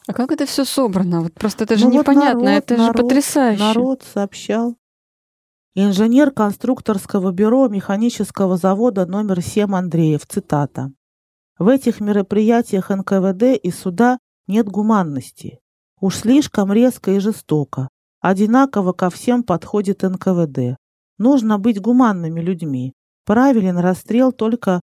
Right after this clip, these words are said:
Speaker 2: конкретных исполнителей убийства. Других же лиц можно бы и не расстрелять». Откуда взяли, неизвестно. Чистов, цех сорок восемь, механический завод номер семь.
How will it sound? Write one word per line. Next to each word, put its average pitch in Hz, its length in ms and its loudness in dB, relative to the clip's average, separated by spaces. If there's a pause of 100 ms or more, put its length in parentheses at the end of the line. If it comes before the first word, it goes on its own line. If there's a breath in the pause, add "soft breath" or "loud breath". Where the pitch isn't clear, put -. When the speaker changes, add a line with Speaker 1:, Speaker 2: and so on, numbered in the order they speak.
(200)
Speaker 2:
конкретных 202 720 0
исполнителей 190 720 -2
убийства. 151 640 -4 (340)
Других 220 400 2
же 190 140 2
лиц 165 280 -2
можно 196 380 0
бы 143 160 -2
и - 160 -4
не 226 140 2
расстрелять». 139 800 -2 (1200)
Откуда 202 400 -2
взяли, 151 360 0
неизвестно. 147 800 -2 (880)
Чистов, - 760 -2 (160)
цех 254 260 0
сорок 226 360 -2
восемь, 180 400 -2
механический 190 680 -4
завод 185 360 0
номер 180 280 -2
семь. 151 420 -4